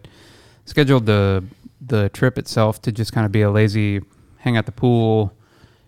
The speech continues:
take a load off, you know, relax, do that sort of thing. Not, not, not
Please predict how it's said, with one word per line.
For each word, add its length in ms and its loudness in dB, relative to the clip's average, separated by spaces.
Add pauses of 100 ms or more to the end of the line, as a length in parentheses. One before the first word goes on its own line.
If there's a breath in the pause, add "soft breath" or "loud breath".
(220 soft breath)
take 180 -2
a 40 -2
load 200 2
off, 400 4
you 80 -2
know, 160 0
relax, 520 0
do 120 -4
that 160 0
sort 160 -2
of 60 -8
thing. 180 -2
Not, 180 0
not, 380 -2
not 340 0